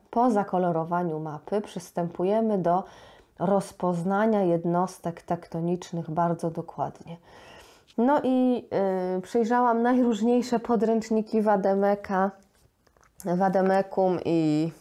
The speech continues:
mm, grafikę na Google'ach. I zobaczycie, że te mapy jednostek tektonicznych nieco się od siebie różnią dokładnością, e, sposobem opisywania.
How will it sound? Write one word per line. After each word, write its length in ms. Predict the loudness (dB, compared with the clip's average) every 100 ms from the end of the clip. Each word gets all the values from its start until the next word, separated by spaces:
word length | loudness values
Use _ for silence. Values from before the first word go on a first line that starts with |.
| -20 -20 _ -12
mm, 240 | -8 -8 -4
grafikę 800 | 0 0 0 -2 -4 -2 -2
na 180 | -2 -4
Google'ach. 520 | -4 -2 0 0 -2 -6 -14 -20 -20 -20 -20 -12 -4
I 80 |
zobaczycie, 580 | 0 2 0 0 -2 0
że 160 | 0 -2
te 400 | 0 0 0 -2
mapy 460 | -2 0 0 0 0
jednostek 640 | 0 0 0 -2 -4 -6
tektonicznych 800 | -6 -6 -2 0 -2 -2 -6 -2
nieco 360 | 0 0 0 -2
się 200 | 0 0
od 140 | 0
siebie 340 | -2 0 2 2
różnią 560 | 2 0 -2 -4 -2
dokładnością, 1080 | -2 0 0 2 2 2 0 -2 -6 -6 -6 -8 -18 -20 -20 -20 -20 -20 _ -4
e, 760 | -2 0 2 2 2 0 0 -2
sposobem 640 | -6 -4 -2 2 2 2 2
opisywania. 960 | 0 -2 -2 0 0 0 -2 -6 -14